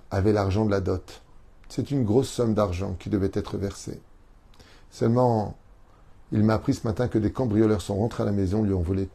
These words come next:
tout l'argent. Donc le mariage est annulé. Et la fille pleure. Il lui a dit, quoi, pour de l'argent, le mariage est annulé ? Mais non. De combien il s'agit ?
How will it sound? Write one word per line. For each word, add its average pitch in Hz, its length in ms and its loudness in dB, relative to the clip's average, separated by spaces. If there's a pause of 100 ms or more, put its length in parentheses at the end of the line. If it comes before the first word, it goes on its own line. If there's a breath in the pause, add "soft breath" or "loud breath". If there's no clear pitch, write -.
tout 123 180 0
l'argent. 90 420 -4 (500)
Donc 107 200 0
le 110 80 2
mariage 98 380 2
est 98 140 -6
annulé. 98 280 -6 (720)
Et 113 60 2
la 95 120 0
fille - 260 -12
pleure. - 360 -10 (1040)
Il 98 80 -4
lui 98 100 2
a 104 40 2
dit, 92 380 -4 (720 soft breath)
quoi, 117 220 2
pour 92 180 0
de 104 80 6
l'argent, 101 440 4
le 117 100 4
mariage 104 360 0
est 104 140 -4
annulé ? 107 440 0 (640)
Mais 165 120 6
non. 156 200 4 (480 soft breath)
De 127 80 0
combien 139 300 4
il 101 100 2
s'agit ? 90 360 -4